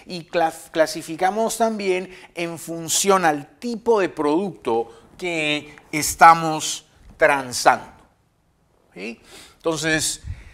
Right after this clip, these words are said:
eh, veamos en, en un poco más de, de detalle los mercados financieros,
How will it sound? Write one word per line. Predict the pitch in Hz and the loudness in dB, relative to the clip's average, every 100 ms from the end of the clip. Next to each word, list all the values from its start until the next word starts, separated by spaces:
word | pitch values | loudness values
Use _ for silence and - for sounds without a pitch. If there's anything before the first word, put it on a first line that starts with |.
| - - | -20 -12
eh, | 156 143 | -8 -8
veamos | 151 165 180 196 196 185 - - - _ | 0 4 6 6 4 2 -2 -8 -12 _
en, | 147 139 139 - | -6 -4 -4 -8
en | 147 170 | -8 -8
un | 170 | 0
poco | 185 175 170 | 2 4 2
más | 175 175 175 - - - _ _ _ _ | 4 4 4 -6 -8 -14 _ _ _ _
de, | 147 147 143 143 - | -10 -6 -4 -6 -6
de | 143 143 | -4 0
detalle | 165 185 254 226 160 151 160 - - _ _ | 0 4 4 4 0 0 0 -4 -16 _ _
los | 151 151 151 147 - - | -2 2 2 2 -2 -4
mercados | 160 147 - 202 196 180 147 120 - - - | -2 0 6 10 10 8 2 -2 -8 -10 -14
financieros, | - - 151 139 131 127 110 98 - - | -10 -4 0 0 0 -4 -6 -10 -14 -16